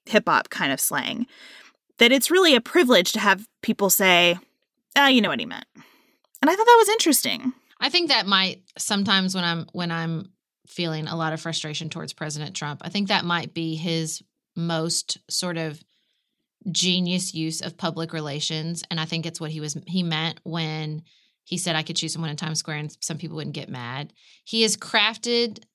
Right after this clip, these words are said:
Speaker 2: this space, this persona in which everything can be blown off. You can't ever attack him.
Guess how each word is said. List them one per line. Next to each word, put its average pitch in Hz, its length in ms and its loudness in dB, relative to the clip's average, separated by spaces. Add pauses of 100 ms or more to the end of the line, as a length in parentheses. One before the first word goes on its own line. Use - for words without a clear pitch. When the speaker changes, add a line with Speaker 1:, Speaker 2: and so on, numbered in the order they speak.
(120)
Speaker 2:
this 185 540 0 (120)
space, 190 760 -2
this 180 260 -6
persona 190 840 -2 (460)
in 196 280 4
which 185 520 2 (540)
everything 196 560 2
can 170 160 -2
be 151 160 -6
blown 147 260 -8
off. - 400 -10 (440)
You 202 140 0
can't 247 400 2
ever 226 220 0
attack 226 440 0
him. 170 460 0